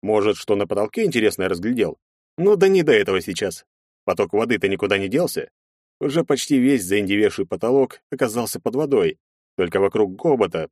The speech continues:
продолжают расти ледяные торосы. Тот почти обездвижен этой ледяной тюрьмой, но продолжает методично обрабатывать противника замораживающими плевками. Дятлы принялись барабанить своими клювами по замерзшей тушке.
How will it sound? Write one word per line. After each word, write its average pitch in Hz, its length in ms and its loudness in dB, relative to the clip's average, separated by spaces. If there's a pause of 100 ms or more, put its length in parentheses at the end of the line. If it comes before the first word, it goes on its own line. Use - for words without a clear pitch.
продолжают 101 600 0
расти 107 360 -2
ледяные 98 460 -2
торосы. 98 600 -4 (760)
Тот 190 280 0
почти 92 300 -2
обездвижен 107 680 -2 (120)
этой 120 200 -2
ледяной 196 380 -2
тюрьмой, 147 480 -4 (260)
но 131 180 -2
продолжает 139 580 0
методично 101 560 -2
обрабатывать 95 560 -2
противника 110 540 -2
замораживающими 95 840 -2
плевками. 110 680 -2 (640)
Дятлы 117 480 2
принялись 101 420 -2
барабанить 98 540 -2
своими 98 280 0
клювами 107 500 0
по 90 160 -6
замерзшей 95 480 -2
тушке. 101 540 -4